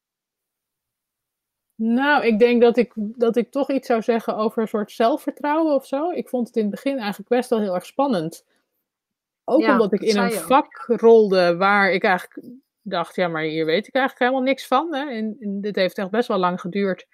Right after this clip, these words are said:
Speaker 1: voordat ik dacht: "Oh ja, maar dit kan ik echt." Ehm,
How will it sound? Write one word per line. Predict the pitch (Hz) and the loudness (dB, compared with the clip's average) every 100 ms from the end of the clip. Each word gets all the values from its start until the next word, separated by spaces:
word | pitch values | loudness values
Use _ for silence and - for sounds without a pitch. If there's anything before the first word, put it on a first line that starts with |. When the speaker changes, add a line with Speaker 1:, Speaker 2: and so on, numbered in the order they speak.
| _ _ _ _ _ | _ _ _ _ _
Speaker 1:
voordat | - 196 190 185 | -4 -2 0 0
ik | 185 165 - | -2 -6 -8
dacht: | 185 190 170 - | -6 -2 -2 -2
"Oh | 226 247 | 2 4
ja, | 175 | 4
maar | 156 160 | 0 0
dit | 160 - | 0 0
kan | 175 240 | 0 0
ik | 262 | -2
echt." | - 320 440 - - _ _ _ _ _ _ | -2 -4 -6 -18 -20 _ _ _ _ _ _
Ehm, | 196 190 190 190 190 196 190 196 | -4 -2 -2 0 0 0 -2 -2